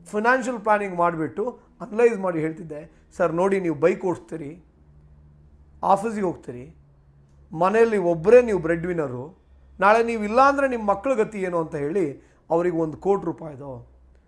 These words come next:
ಒಂದೂವರೆ ಕೋಟಿ ರೂಪಾಯಿದೋ ಒಂದು ಟರ್ಮ್ ಇನ್ಶೂರೆನ್ಸ್ ಮಾಡ್ಸೋಕೆ ಹೇಳ್ತಿದ್ವಿ. ಅವ್ರು ಅದನ್ನು ಮಾಡ್ಕೊಂಡಿದ್ರೆ ಇವತ್ತು at least ಅದು ಆ accidental death and disability benefit rider ಅಂತ ಬರುತ್ತೆ ಟರ್ಮ್ ಇನ್ಶೂರೆನ್ಸ್ ಜೊತೆಗೆ, ಅದ್ರ ಜೊತೆಗೆ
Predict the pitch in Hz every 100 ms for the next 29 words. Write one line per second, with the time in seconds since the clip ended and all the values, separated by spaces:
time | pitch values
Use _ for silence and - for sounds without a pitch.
0 | _ _ _ _ _ 180 196 214 196 175
1 | 170 147 143 151 175 180 151 131 180 233
2 | 240 175 175 160 151 123 - 143 117 135
3 | 123 - _ _ _ _ _ _ 165 202
4 | 202 190 175 233 320 339 302 240 175 170
5 | 208 - _ - 214 277 269 277 175 208
6 | 240 - _ _ _ _ 202 214 277 302
7 | 311 - 254 208 190 185 185 - 180 170
8 | 170 - - - 196 - 269 269 233 233
9 | 175 214 214 240 214 185 208 240 247 190
10 | 180 190 196 214 226 269 208 180 160 165
11 | 143 135 170 190 180 160 139 131 123 120
12 | _ _ _ _ _ - 214 285 285 240
13 | 214 175 160 175 -